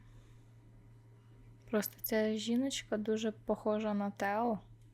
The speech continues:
з ранніх серій, от. Ну окей, Генрі, давай оцей от столик на двох візьмемо, поки його не зайняли, а то, ну. Я бачу, що там, хто це, бармен?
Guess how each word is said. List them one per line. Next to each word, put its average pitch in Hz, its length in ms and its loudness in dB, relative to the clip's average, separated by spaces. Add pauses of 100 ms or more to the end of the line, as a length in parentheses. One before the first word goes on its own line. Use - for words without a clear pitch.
(600)
з - 100 0
ранніх 220 420 10
серій, 277 460 6
от. 214 260 -2 (500)
Ну 247 100 10
окей, 254 220 6
Генрі, 226 340 4
давай 240 340 4
оцей 240 240 2
от 233 180 0
столик 240 400 4
на 233 80 8
двох 262 380 4 (260)
візьмемо, 226 580 4
поки 220 400 2
його 220 240 6
не 226 160 6
зайняли, 233 720 4
а 208 100 -2
то, 208 200 -2
ну. 190 220 0 (2250)
Я 240 120 6
бачу, 247 280 4
що - 160 -4
там, 240 440 6
хто 226 200 2
це, - 140 0
бармен? 226 640 4